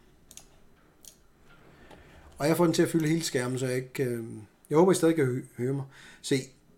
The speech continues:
Øh, for at gøre det helt tydeligt, jeg zoomer lige ind nu. Alle sælskind får bare bla, bla, bla, bla. Alle sælskind lever op til E U's lovgivning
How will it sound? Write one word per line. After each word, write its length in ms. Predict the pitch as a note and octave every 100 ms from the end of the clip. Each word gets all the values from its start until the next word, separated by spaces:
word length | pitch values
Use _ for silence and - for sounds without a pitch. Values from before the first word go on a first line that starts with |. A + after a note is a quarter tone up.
| _ -
Øh, 1080 | D3+ D#3 D3+ D3 D3 C#3+ C#3+ C#3+ C#3 C#3+ C#3 C3+ _ _ _ _ _ _ _ _ _ _ _ - -
for 220 | - A3
at 280 | F3+ - - - - - -
gøre 140 | D#3+
det 140 | F3+ F3
helt 1120 | C#3+ D3+ F3 A3 A3+ A3+ A3 A3 G#3+ F#3+ -
tydeligt, 400 | - C#3 C#3 C#3+
jeg 80 | C#3
zoomer 280 | E3+ E3
lige 180 | D#3+ F3
ind 200 | C#3+ C#3
nu. 180 | B2 B2 - - - - - _ - _ _ _ _ _ _ _ _ _ _ - - - _ -
Alle 280 | F#3 B3+ C4
sælskind 400 | F#3 F#3+ G#3+ F3+
får 200 | D3 A#2
bare 280 | B2 C3+ C#3
bla, 260 | C#3+ F#3+ A#3
bla, 180 | E3+ D3
bla, 220 | D3 A2+
bla. 160 | A2+ G#2+ - - - - - -
Alle 240 | F3 A3+
sælskind 420 | - D3 D3 D3+
lever 140 | B2 G#2+
op 80 |
til 160 | G#2+ G#2
E 40 |
U's 200 | G#2+ G2+
lovgivning 580 | B2+ G3 F#3+ B3 B3 A#3+